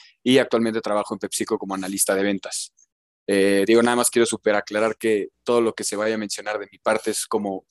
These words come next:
mi versión de lo que he vivido, o sea, como mi sistema de creencias y todo. No tengo la verdad absoluta ni nada, sino que simplemente es como mi percepción de todo lo que, pues, he vivido y lo que vamos a platicar el día de hoy.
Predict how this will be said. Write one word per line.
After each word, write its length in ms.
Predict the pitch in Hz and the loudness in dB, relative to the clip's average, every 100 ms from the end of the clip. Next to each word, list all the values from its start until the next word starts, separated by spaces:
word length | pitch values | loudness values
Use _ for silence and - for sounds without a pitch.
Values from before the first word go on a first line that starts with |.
| - | -2
mi 180 | 113 120 | 2 2
versión 560 | 113 104 113 110 139 - - | 2 -2 -2 -2 -4 -8 -8
de 80 | |
lo 180 | 98 92 - | -6 -8 -8
que 80 | 101 | -6
he 40 | |
vivido, 400 | 101 104 120 131 | -4 0 4 4
o 40 | 127 | 2
sea, 140 | 98 | -4
como 180 | - 92 | -6 -10
mi 100 | 95 | -2
sistema 360 | - - 101 98 | -2 -2 -6 -4
de 80 | |
creencias 340 | - 101 98 87 | -6 -4 -4 -2
y 40 | |
todo. 280 | 107 123 170 - - - - _ 101 | 0 0 -2 -14 -20 -20 -20 _ 2
No 280 | 113 110 | 4 4
tengo 220 | 107 110 107 | 0 -2 2
la 80 | 98 | 2
verdad 240 | 101 104 | 2 2
absoluta 400 | 101 98 95 98 | 0 -4 -4 -4
ni 80 | 98 | -4
nada, 200 | 101 113 | -2 -2
sino 200 | - 92 | -4 -12
que 80 | - | -12
simplemente 340 | 98 95 95 | -10 -6 -4
es 80 | 90 | -4
como 180 | 95 95 | -4 -2
mi 140 | 101 | -2
percepción 480 | - - 92 - 95 | 0 0 0 -4 -6
de 80 | 92 | -6
todo 200 | - 92 | -4 -2
lo 120 | 90 - | -2 -4
que, 220 | 87 - _ - | -8 -10 _ -4
pues, 200 | 101 104 | -2 0
he 60 | |
vivido 300 | 95 95 101 | 0 0 4
y 80 | 120 | 4
lo 120 | 95 | 2
que 100 | - 95 | -2 -6
vamos 200 | 92 - | -4 -8
a 60 | |
platicar 360 | - - - 87 | -8 -8 -6 -6
el 80 | 85 | -6
día 120 | 85 | -8
de 80 | |
hoy. 60 | 80 | -8